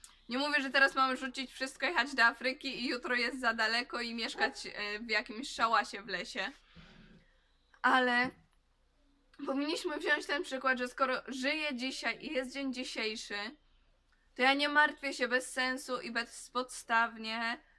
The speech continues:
o to, co będzie jutro i nie żyję tym jutrem non-stop, bo ono tak naprawdę jest daleko, bo to są aż dwadzieścia cztery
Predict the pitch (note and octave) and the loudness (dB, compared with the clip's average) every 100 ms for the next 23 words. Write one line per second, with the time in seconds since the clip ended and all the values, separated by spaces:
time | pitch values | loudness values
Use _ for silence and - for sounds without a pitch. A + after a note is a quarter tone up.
0 | _ _ _ - B3 C4+ C4 B3+ B3 B3 | _ _ _ -6 -2 -2 0 0 2 0
1 | B3+ A#3+ A#3 A3 G#3 F3+ F#3+ G3 G3+ G#3 | -2 -2 -2 -4 -6 -4 -4 -6 -8 -10
2 | G#3 A3+ B3 C4 C4 A#3 B3 A3 A3+ A#3 | -6 -2 -2 0 0 0 -2 -6 -4 -4
3 | A3+ G#3+ A3+ A3 C4+ - G#3+ - _ - | -2 -2 -2 -4 -4 -2 -2 -4 _ -20
4 | _ A#3+ C4+ D#4 D4+ _ F#4+ F#4 A#4 G#4+ | _ -2 0 0 -6 _ -10 -2 0 2
5 | F4+ F4+ G#4 G4+ B3+ B3 A3 F3+ - F3+ | 2 2 -2 -2 0 4 6 4 0 -12
6 | - A#3+ B3+ G4 A4 A4+ G#4 E4+ G#4+ A4 | -14 -12 -8 -2 2 2 2 4 2 2
7 | A#4 A#4 - G#4 B4+ | -4 -4 -2 4 4